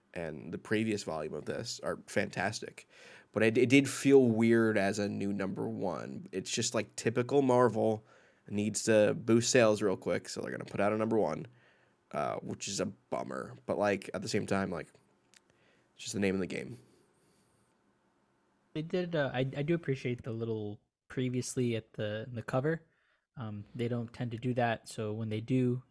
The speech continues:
Speaker 2: and I think it's, it makes sense for exactly that reason, Tyler, you know, it's a, they're just a relaunch and recontinuation of what's been going on.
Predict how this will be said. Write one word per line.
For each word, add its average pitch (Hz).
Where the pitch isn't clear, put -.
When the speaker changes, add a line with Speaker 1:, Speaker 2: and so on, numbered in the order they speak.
Speaker 2:
and 113
I 117
think 117
it's, -
it 117
makes 117
sense 110
for -
exactly 104
that -
reason, 110
Tyler, 123
you 117
know, 127
it's -
a, 117
they're 104
just -
a -
relaunch 110
and 107
recontinuation 113
of 110
what's 107
been 113
going 113
on. 113